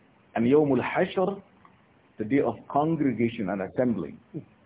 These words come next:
So Allah says, remember such a day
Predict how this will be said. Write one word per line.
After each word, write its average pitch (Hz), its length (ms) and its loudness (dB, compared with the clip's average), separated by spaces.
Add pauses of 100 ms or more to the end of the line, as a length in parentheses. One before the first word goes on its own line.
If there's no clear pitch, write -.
(360)
So 110 80 0
Allah 123 300 4
says, 110 120 0 (120)
remember 127 680 2
such 135 240 -2
a 110 60 -4
day 104 360 -2